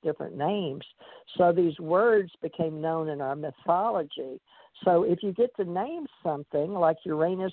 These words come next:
and Gaia did as their father of Helios, Hyperion was regarded as the first principal. So we should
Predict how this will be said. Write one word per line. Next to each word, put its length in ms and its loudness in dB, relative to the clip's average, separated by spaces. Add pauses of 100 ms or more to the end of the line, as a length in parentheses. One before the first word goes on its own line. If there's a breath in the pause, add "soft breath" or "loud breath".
and 160 -6
Gaia 460 4
did 380 2
as 180 2
their 220 -2
father 340 4
of 140 -4
Helios, 480 2 (400 loud breath)
Hyperion 640 2
was 180 -6
regarded 400 -2
as 100 -14
the 120 -8 (100)
first 300 2 (200)
principal. 920 -2 (640 loud breath)
So 160 6
we 400 0
should 180 -2